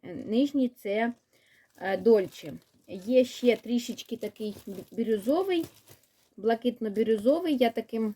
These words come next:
теж, е, також користуюся, він мені дуже подобається колір. Це, е, п'ятнадцятий номер,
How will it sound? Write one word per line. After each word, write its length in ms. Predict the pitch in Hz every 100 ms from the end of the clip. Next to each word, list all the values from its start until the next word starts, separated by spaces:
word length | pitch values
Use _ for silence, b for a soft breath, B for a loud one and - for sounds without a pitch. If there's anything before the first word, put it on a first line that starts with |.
| _
теж, 220 | - 208 208
е, 120 | 202 _ 196 202
також 300 | 220 214 214
користуюся, 1000 | - 208 202 - 220 220 277 294 311 302 -
він 200 | 226 220
мені 220 | 208 202
дуже 260 | 190 202 202
подобається 680 | 185 185 247 285 294 294
колір. 380 | 285 294 285 285 _ b b b b
Це, 460 | - 220 240 262 277 -
е, 400 | 202 208 196 190
п'ятнадцятий 680 | 226 233 214 151 - - -
номер, 440 | 196 233 294 285